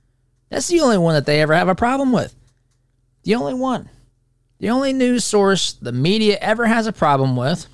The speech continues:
is Fox News. And I'm not saying that there should never be a problem with Fox News. I'm not a defender of Fox News. I don't think Fox News even comes up. I'm referencing articles,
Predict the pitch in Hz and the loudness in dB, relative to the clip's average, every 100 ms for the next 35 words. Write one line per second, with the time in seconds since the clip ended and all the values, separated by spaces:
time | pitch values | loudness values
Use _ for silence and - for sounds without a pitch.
0 | - - 196 - 254 - 262 285 - - | -14 -10 -8 -4 -4 -4 -4 -4 -6 -10
1 | - 208 269 359 330 190 - - - - | -6 0 0 0 0 0 -4 -16 -20 -20
2 | - - - - 202 202 190 175 175 190 | -20 -20 -6 -2 0 0 0 0 0 2
3 | 180 165 147 - 147 143 127 - 131 131 | 2 2 0 2 2 2 -2 -2 -2 -2
4 | - 180 226 247 240 175 - - - _ | -2 -4 -2 0 2 0 -2 -12 -20 _
5 | _ - 139 - 139 147 139 127 107 - | _ -6 -6 -4 -2 0 0 -2 -6 -14
6 | - 120 - 131 135 - 151 254 175 160 | -14 -12 -4 -4 -2 -4 -6 -6 -8 -6
7 | 180 - 180 196 - 208 202 202 190 208 | -8 -6 -4 -4 -4 -4 -4 -4 -4 0
8 | 196 127 120 123 113 120 175 165 - 147 | 0 -2 -4 -8 -4 -2 -2 -2 -4 -4
9 | 127 - - - _ - _ _ 143 240 | -6 -10 -20 -20 _ -20 _ _ -2 -2
10 | - 120 85 - - | -2 -8 -10 -8 -10